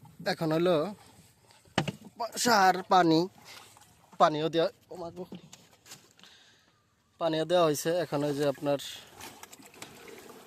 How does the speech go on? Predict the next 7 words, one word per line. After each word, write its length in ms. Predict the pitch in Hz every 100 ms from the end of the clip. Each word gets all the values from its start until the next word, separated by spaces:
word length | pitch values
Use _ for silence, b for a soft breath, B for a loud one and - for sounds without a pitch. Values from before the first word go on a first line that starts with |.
| - 147
এই 80 |
যে, 160 | 135 139 170 -
হাত 100 | 147 -
ছাড়া। 160 | 151 - - - - - - - - - - - - - - - - -
এই 100 | 147 131
দেখেন, 200 | 139 139 - - - - - - - - - - - - - - - - - - - - 156
এই 80 | 135